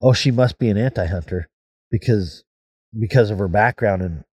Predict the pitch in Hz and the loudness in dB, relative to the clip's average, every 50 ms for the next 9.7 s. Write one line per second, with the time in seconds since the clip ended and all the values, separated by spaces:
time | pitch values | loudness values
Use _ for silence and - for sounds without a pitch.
0 | _ _ _ - 107 98 92 87 87 110 113 120 120 101 92 98 98 95 95 98 | _ _ _ -8 -6 -6 -6 -4 -2 0 0 0 -2 -4 -6 -6 -4 -2 -2 -2
1 | 101 104 98 98 90 90 110 120 110 95 87 95 98 92 87 - 101 90 82 - | -2 -2 -2 -2 -2 0 0 0 0 -2 -4 -6 -8 -8 -6 -6 -4 -6 -6 -8
2 | _ - 101 123 143 156 165 165 170 165 160 151 143 - 123 127 123 120 - 156 | _ -14 -10 -4 -2 0 2 2 2 0 0 -2 -4 -8 -10 -10 -8 -2 2 4
3 | 147 139 135 120 117 117 120 127 113 101 - - _ _ _ - - _ _ _ | 4 4 2 0 -2 0 2 2 2 0 0 -6 _ _ _ -20 -20 _ _ _
4 | _ _ _ _ _ _ _ _ _ _ _ _ - - 160 151 139 135 - 127 | _ _ _ _ _ _ _ _ _ _ _ _ 0 4 4 4 4 4 2 0
5 | 147 135 113 139 151 160 165 160 143 120 90 - _ _ - 120 110 135 143 147 | 0 2 4 6 6 6 6 6 4 2 0 -6 _ _ -4 0 2 4 4 4
6 | 143 127 95 - - 117 113 101 - - 69 - - - 101 113 104 101 110 107 | 2 0 -2 -4 -4 -4 -4 -4 -6 -10 -12 -12 -10 -8 -6 -4 -4 -4 -4 -2
7 | 104 101 127 123 131 131 143 - 165 117 127 131 - - 98 - - 135 123 117 | 0 0 2 2 4 2 2 2 2 0 0 -2 -2 -4 -4 -2 0 2 2 2
8 | 107 110 117 123 117 107 101 87 - 95 104 101 95 - 117 110 101 117 107 104 | 2 0 -2 -2 -2 -4 -4 -4 -6 -6 -6 -6 -6 -8 -8 -4 -2 -2 -2 -2
9 | 101 95 101 113 107 92 - - 90 82 78 - 69 69 | -2 -2 -2 -4 -4 -6 -6 -8 -10 -10 -10 -12 -14 -16